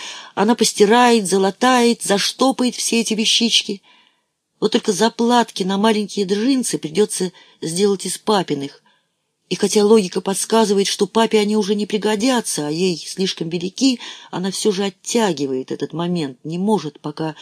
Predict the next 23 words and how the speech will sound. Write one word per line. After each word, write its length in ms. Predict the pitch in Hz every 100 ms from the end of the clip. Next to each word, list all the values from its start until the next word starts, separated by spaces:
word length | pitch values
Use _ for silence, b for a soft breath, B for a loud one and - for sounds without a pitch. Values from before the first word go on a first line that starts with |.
| B B
заставить 600 | 135 160 - - 202 170
себя 220 | - 151
взять 320 | 143 - 160 156
ножницы 680 | 165 214 190 151 143 -
и 180 | 156 156 -
чик-чик, 1000 | - 185 185 - - - 233 - - - B B B
и 60 | -
скромсать 720 | - 165 151 - 233 226 -
их, 200 | 143 - b b -
превратив 500 | 151 156 151 196 185
в 40 |
стопку 420 | - 196 190 170
аккуратных 560 | 151 160 160 175 160 156
квадратиков. 720 | - 147 180 208 - - 151 _ _ _ _ _ _ _ _ _ _ -
Но 160 | 151 156
ближе 300 | 196 185 175
к 100 | 170
лету 360 | 202 247 -
это 180 | 170 160
всё 160 | - 156
равно 400 | 156 151 190 220
придётся 540 | - 147 180 185 -
сделать. 680 | 127 127 147 147 156 -